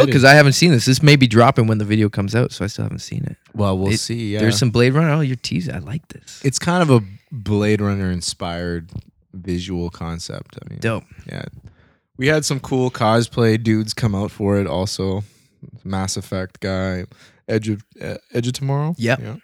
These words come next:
Speaker 2: Great movie.
Speaker 1: Some cool stuff happening. Suits. These guys make these suits. It's incredible.
Speaker 2: Yeah.
Speaker 1: Oh, what's the guy's name? I wanna shout him out. Could be Nathan. Nathan something or other. Big ups to Nathan for bringing out the suits.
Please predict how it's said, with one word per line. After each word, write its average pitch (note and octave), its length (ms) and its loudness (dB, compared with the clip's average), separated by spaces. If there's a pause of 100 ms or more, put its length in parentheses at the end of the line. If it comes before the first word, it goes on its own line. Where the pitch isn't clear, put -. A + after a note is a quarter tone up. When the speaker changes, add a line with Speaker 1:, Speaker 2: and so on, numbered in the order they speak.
(440)
Speaker 2:
Great G2+ 180 -6
movie. B2+ 380 -4 (340)
Speaker 1:
Some B2+ 120 -6
cool B2 260 -4
stuff A#2+ 300 -8
happening. A2 440 -8 (180)
Suits. - 680 -6
These - 120 -18
guys G2+ 220 -6
make G2+ 240 -6
these F#2 180 -8
suits. G2 340 -10
It's - 100 -16
incredible. F#2+ 540 -8 (120)
Speaker 2:
Yeah. F#2 240 -12 (420)
Speaker 1:
Oh, A#2+ 100 -20
what's A2+ 180 -16
the C#3+ 60 -12
guy's B2 220 -10
name? B2 240 -12
I - 40 -10
wanna A#2 140 -10
shout A2+ 240 -10
him A2 140 -10
out. G#2+ 160 -10 (180)
Could - 140 -18
be - 160 -18
Nathan. A#2+ 600 -4
Nathan F#2+ 540 -10 (140)
something - 340 -14
or - 40 -12
other. - 200 -16 (640)
Big C#3+ 100 6
ups C#3+ 140 2
to C3 60 -2
Nathan A#2 340 0
for - 80 -12
bringing G2+ 200 -4
out F#2 80 -6
the - 60 -16
suits. - 480 -8